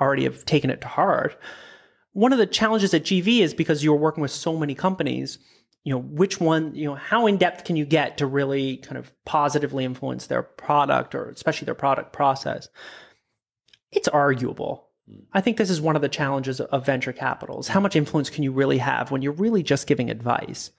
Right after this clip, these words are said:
Speaker 2: Mm.
Speaker 1: And this is part of the reason I eventually left is, you know,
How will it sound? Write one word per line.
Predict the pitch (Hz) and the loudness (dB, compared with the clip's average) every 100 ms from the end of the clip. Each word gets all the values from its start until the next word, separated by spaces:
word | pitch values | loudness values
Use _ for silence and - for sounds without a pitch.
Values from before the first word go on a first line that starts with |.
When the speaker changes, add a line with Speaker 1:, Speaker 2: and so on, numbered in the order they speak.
| - | -20
Speaker 2:
Mm. | - | -20
Speaker 1:
And | - | -2
this | 214 | 0
is | 220 | 0
part | - 165 | 0 2
of | |
the | 160 | 4
reason | 147 143 131 | 4 4 0
I | - | 2
eventually | 135 135 139 - - | 2 0 -2 -4 -6
left | - 139 - - - - | -2 -2 -2 -8 -10 -2
is, | 143 131 127 - _ - _ _ _ _ _ _ _ _ | 2 2 0 -6 _ -20 _ _ _ _ _ _ _ _
you | 175 | -2
know, | 131 | -2